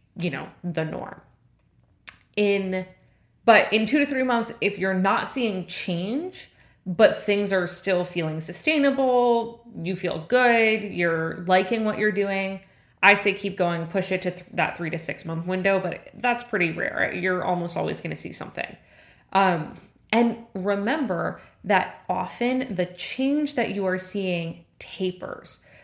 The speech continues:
So especially if what you're looking at is strength gains, you're gonna see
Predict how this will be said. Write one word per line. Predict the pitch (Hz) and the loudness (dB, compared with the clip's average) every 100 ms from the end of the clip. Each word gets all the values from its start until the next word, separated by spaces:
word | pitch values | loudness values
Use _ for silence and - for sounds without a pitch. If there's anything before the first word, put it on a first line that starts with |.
| - | -6
So | - 202 | 2 2
especially | 202 - 233 240 285 | 2 0 -2 -2 -4
if | 262 | -4
what | 190 | -2
you're | 185 175 | -2 -2
looking | 175 190 185 | -4 -4 -4
at | 175 | -2
is | 165 | -4
strength | - - - 170 165 175 - | -8 -10 -10 -6 -6 -8 -6
gains, | 226 240 269 359 - - - _ _ _ _ - | -2 0 -2 -4 -12 -20 -20 _ _ _ _ -8
you're | 180 214 240 | 4 4 4
gonna | 247 226 | 2 0
see | - 202 190 180 175 | -4 -6 -6 -6 -8